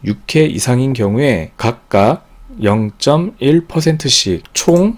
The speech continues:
최고 연 영점삼 퍼센트의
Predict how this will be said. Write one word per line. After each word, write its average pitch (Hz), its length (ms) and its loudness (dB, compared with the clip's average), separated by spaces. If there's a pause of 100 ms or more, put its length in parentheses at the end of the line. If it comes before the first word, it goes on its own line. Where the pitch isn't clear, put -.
최고 135 540 2
연 156 360 4 (120)
영점삼 151 880 -2
퍼센트의 143 720 0